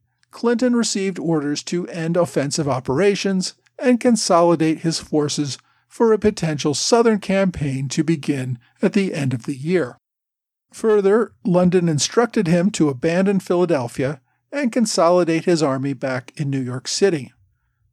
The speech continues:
There were even contingencies to abandon New York and move to Halifax if needed. The war with France also made officials more realistic about a negotiated peace with America.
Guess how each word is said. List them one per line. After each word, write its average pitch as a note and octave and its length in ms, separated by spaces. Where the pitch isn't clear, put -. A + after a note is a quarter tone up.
There F3 140
were F3+ 100
even B3 280
contingencies G3+ 840
to E3 160
abandon C#3+ 460
New C3+ 120
York G#3 440
and F#3 240
move C#3+ 240
to A#2+ 140
Halifax E3+ 760
if - 300
needed. D#3 380
The G3 100
war C#4+ 260
with D4 160
France F3 580
also A3+ 300
made F#3 240
officials D3+ 560
more G3+ 260
realistic E3+ 680
about F#3 340
a F#3 100
negotiated D3 800
peace - 360
with C#3+ 120
America. B2 640